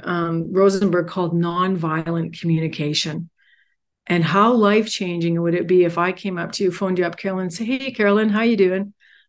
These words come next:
What do you need right now?" And you told me. And that's what we need to do as farm families. We need to tell each other what we're thinking, what we're feeling, what we want, and what we need. And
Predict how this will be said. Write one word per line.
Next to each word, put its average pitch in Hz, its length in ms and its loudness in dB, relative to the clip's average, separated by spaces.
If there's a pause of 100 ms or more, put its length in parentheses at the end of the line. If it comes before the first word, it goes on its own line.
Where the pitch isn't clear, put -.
What 339 240 2
do 359 100 4
you 302 160 6
need 175 560 2
right - 260 -8
now?" - 300 -12 (1000)
And 175 140 0
you 180 140 2
told 165 320 -6
me. - 240 -12 (680)
And 220 180 4
that's 277 240 2
what 277 120 2
we 254 100 4
need 233 260 6
to 226 80 -2
do 254 220 -2
as 208 160 0
farm 202 260 -4
families. 202 400 -4
We 208 100 4
need 294 300 2
to 180 80 -2
tell 226 340 -4
each 226 180 0
other 170 440 -2 (440)
what 202 220 0
we're 202 140 6
thinking, 247 560 2
what 185 160 -6
we're 175 140 -4
feeling, 240 640 4
what 165 180 -2
we 170 160 2
want, 196 460 0
and 175 160 -8
what 170 160 -8
we 170 160 0
need. 170 420 4
And 170 320 0